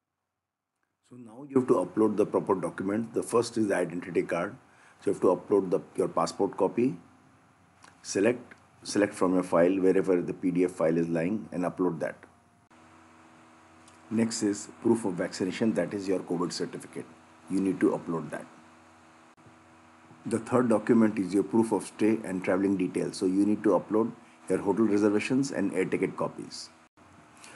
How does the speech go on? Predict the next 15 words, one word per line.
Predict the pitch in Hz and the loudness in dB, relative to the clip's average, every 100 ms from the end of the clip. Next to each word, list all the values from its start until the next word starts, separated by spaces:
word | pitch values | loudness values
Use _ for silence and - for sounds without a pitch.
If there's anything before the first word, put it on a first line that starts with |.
| - - - - - | -20 -20 -20 -10 2
Once | 120 139 | 4 6
all | 123 117 | 4 4
documents | 107 98 110 110 113 | 4 4 4 4 6
are | |
uploaded, | 92 92 95 90 85 | 4 6 4 6 4
you | 95 | 6
will | 107 104 | 6 4
see | - - - 113 | -2 -6 2 4
a | 101 | 4
green | 90 110 113 - - - - | 4 6 6 2 -6 -16 2
check | 107 - | 4 4
mark | 98 78 - - - - - - - - | 2 0 -4 -16 -20 -20 -20 -20 -8 -4
which | 95 | 0
indicates | 98 95 - 95 | 2 2 4 4
that | 95 | 4